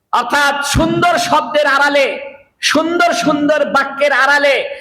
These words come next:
ইসলামকে, এদেশের সামাজিক সম্প্রীতিকে, এদেশের তৌহিদি জনতাকে, এদেশের কোরআন আর হাদিসকে,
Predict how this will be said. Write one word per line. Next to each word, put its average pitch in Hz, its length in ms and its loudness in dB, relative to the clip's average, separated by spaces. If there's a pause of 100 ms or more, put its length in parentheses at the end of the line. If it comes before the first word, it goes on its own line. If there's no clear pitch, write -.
(140)
ইসলামকে, 285 760 0 (320)
এদেশের 294 440 -2
সামাজিক 285 560 -2
সম্প্রীতিকে, 294 1120 -4
এদেশের 294 560 0
তৌহিদি 320 480 2
জনতাকে, 277 880 0
এদেশের 285 540 -2
কোরআন 294 320 0
আর 285 100 2
হাদিসকে, 277 840 0